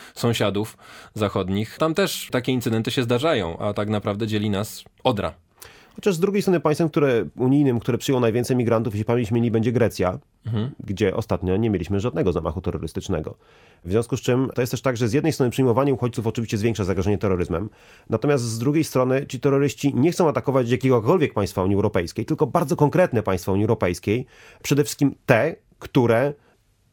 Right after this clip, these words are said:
Speaker 2: aktywnie włączają się w zwalczanie organizacji sprzyjających terrorystom na Bliskim Wschodzie.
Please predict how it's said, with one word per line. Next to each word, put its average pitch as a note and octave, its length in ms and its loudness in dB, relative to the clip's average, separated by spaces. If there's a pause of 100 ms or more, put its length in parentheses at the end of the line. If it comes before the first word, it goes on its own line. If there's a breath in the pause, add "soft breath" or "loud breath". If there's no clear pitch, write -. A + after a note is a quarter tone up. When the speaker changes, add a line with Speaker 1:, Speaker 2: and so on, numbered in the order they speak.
(140)
Speaker 2:
aktywnie G#2+ 840 2
włączają A#2+ 580 2
się C3 320 0
w A#2+ 120 -2
zwalczanie C3 800 2 (380 soft breath)
organizacji B2 480 2
sprzyjających C3+ 480 0
terrorystom A2+ 380 2
na A2 80 2
Bliskim G#2+ 280 0
Wschodzie. F#2 340 -2